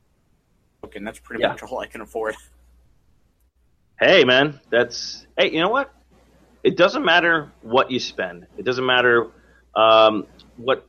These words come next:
Speaker 2: amazing thing happens or whatnot. Man, as long as you remember the day and do something nice
Speaker 1: Mm-hmm.
Speaker 2: in a gesture of just showing your love and affection for that person you're with,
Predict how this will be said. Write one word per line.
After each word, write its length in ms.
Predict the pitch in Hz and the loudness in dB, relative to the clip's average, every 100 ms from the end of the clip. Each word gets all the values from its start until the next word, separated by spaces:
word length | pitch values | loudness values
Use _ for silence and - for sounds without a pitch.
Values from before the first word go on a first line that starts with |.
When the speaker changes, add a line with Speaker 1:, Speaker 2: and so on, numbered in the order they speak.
| _ | _
Speaker 2:
amazing 480 | 123 123 127 127 120 | -2 0 0 0 -4
thing 260 | 120 117 110 | 0 -2 0
happens 420 | 110 110 104 95 | -2 -2 -2 -2
or 40 | |
whatnot. 280 | 104 101 95 | 0 0 0
Man, 180 | 151 160 | 0 0
as 80 | 156 | -2
long 100 | 240 | -4
as 80 | 196 | -2
you 100 | 180 | 0
remember 480 | 139 120 123 147 143 | 2 4 4 4 4
the 120 | 113 | 4
day 560 | 98 113 123 131 139 - | 2 4 6 6 2 -6
and 120 | 107 | -10
do 120 | 104 123 | -6 -4
something 340 | 127 113 113 | -4 -4 -2
nice 240 | 110 120 104 | 0 -2 -2
Speaker 1:
Mm-hmm. 100 | 107 | -6
Speaker 2:
in 60 | |
a 40 | 98 | -2
gesture 520 | 107 113 120 120 110 | -2 -2 0 2 2
of 120 | 98 | 0
just 120 | 98 | -4
showing 300 | - 110 110 | 0 2 2
your 140 | 104 101 | 2 2
love 200 | 107 107 | 4 2
and 80 | 101 | 0
affection 420 | - 110 - 110 | 0 0 -2 -2
for 100 | 107 | 0
that 120 | 98 | 0
person 260 | 107 107 120 | 0 -4 -2
you're 80 | |
with, 220 | 120 127 | 2 2